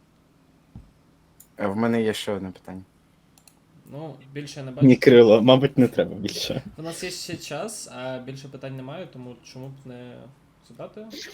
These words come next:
Speaker 3: Ну, з регламентом одне питання, ми і так дозволили два, тому я
Speaker 2: Добре, згоден.
Speaker 3: пропоную,
Speaker 2: Тоді,
Speaker 3: да.
Speaker 2: е, в інших питань не бачу, тому я думаю, можна закінчувати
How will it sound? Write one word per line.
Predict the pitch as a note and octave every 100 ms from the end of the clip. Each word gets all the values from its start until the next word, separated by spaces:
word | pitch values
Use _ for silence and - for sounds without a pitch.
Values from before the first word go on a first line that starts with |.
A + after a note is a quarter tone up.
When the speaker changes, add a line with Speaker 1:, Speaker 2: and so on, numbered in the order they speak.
| -
Speaker 3:
Ну, | F#3 F#3
з |
регламентом | F3+ F#3+ F#3+ F3 F3
одне | E3 G#3
питання, | A#3 C3 A2+ G#2
ми | A2
і | A#2
так | D3+
дозволили | C#3 A#2 A2 G#2+ G2+
два, | A2+
тому | D#3+ A#2 A2 B2+ A2+
я | G#2+
Speaker 2:
Добре, | A#2
згоден. | B2 C3 G2+ G#2 A2
Speaker 3:
пропоную, | A2 G2+
Speaker 2:
Тоді, | G#2 C#3 E3
Speaker 3:
да. | E3 G2+ G2+ _ - B2+
Speaker 2:
е, | B2+ B2 B2+ C3 _
в | C#3+
інших | D3 C#3
питань | C3+ C#3 C3+ C3+ C3
не | C3
бачу, | D3 A3+ - A#3 A#3+ _ _ _ _ _
тому | C#3 D#3+
я | D3+ C#3+ C3+ _
думаю, | D3+ D#3 D3+
можна | D3 C#3+
закінчувати | C#3 C#3 G#3 A3 E3+ -